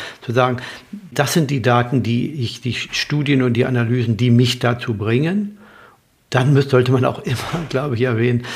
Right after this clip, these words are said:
dass natürlich mit fortschreitendem Wissen diese Einschätzung sich auch ändern kann. Äh, und wenn man das nicht tut, dann ist das ein, ein, wird das häufig als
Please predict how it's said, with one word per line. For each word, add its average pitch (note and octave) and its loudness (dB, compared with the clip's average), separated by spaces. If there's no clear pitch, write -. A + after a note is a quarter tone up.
dass B2 -2
natürlich A#2 -2
mit A2+ -6
fortschreitendem A2 -6
Wissen C#3 -2
diese A#2 2
Einschätzung A#2+ 0
sich A2+ -2
auch B2 -6
ändern A#2 0
kann. D#3 -2
Äh, A#2 -2
und B2 0
wenn C#3+ 4
man C#3 6
das C3 2
nicht D3 -2
tut, B2 -2
dann B2+ 0
ist - -4
das D3 -2
ein, B2+ -4
ein, B2 -4
wird C3 -4
das B2 -4
häufig C#3 0
als B2 -6